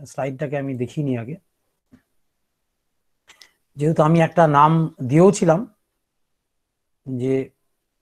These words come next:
আমি কি বলবো তোমাদের, তার একটা title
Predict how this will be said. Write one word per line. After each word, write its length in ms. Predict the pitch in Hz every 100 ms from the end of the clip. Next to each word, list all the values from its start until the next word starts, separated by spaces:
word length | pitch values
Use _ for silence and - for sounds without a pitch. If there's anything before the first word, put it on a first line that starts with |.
| _ -
আমি 180 | 139 135
কি 160 | 151
বলবো 320 | 123 135 139 156
তোমাদের, 320 | 131 117 131 -
তার 100 | 135
একটা 320 | 123 - 131 - _ _ _ _ _ _ _ _ - - - - - - - - - _ _ _ _ _ _ _ - - - - - _ _ _ _ _ _ _ - -
title 460 | 139 135 165 160